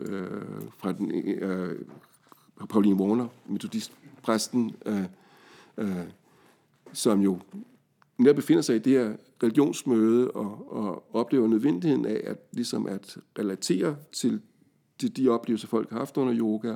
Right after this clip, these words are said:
og så prøver at, at tolke, øh, chakraerne, øh, ud fra en kristen, øh, synsvinkel i sin forbønspraksis, ikke mindst for, for mennesker, der er udsat for seksuelle overgreb. Øh, øh,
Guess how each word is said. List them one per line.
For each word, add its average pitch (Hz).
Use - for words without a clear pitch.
og 101
så 120
prøver 110
at, -
at 107
tolke, 123
øh, 95
chakraerne, 113
øh, 92
ud 135
fra 117
en 98
kristen, 120
øh, 98
synsvinkel 127
i 117
sin -
forbønspraksis, 110
ikke 113
mindst 95
for, 98
for 104
mennesker, 123
der 123
er 110
udsat 101
for 95
seksuelle 98
overgreb. -
Øh, 92
øh, 120